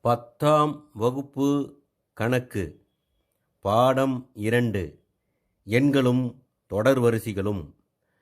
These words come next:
சிறப்பு தொடர்கள்ல பக்கம் எண்பத்தி ஒண்ணுல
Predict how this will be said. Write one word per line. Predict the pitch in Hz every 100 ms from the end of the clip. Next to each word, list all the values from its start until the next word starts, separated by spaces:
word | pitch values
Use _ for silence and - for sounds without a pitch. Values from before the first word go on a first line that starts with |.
| _ _ _
சிறப்பு | - 156 180 170
தொடர்கள்ல | 147 123 123 95 101 98 117 147 151 - _ _ _ _ _ _ _ -
பக்கம் | 123 123 - 135 85 -
எண்பத்தி | 104 123 147 147 113
ஒண்ணுல | 95 113 127 117 123 147